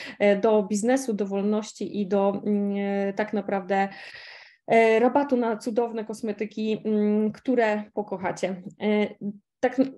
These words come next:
z-, na sam koniec już, e, bardzo chcemy was właśnie do, e, zachęcić do dołączenia do wyzwania. E, przypominam, trzynasty marzec, dwudziesty pierwszy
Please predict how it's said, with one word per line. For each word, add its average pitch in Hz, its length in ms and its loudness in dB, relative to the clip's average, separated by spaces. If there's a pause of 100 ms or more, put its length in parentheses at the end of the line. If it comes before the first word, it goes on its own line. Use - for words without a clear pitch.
z-, 214 200 -10
na 262 160 6
sam 294 300 6
koniec 208 460 2
już, - 260 -2
e, 208 320 4
bardzo 233 360 2
chcemy 214 280 -2
was 202 200 -4
właśnie 208 280 -4
do, 208 300 -2
e, 202 200 2
zachęcić 208 840 -2
do 208 100 0
dołączenia 214 500 0
do 185 100 -6
wyzwania. 220 560 -2 (400)
E, 196 420 4 (420)
przypominam, 208 440 0
trzynasty 240 580 -2
marzec, 208 400 -2
dwudziesty 214 520 -4
pierwszy 202 540 0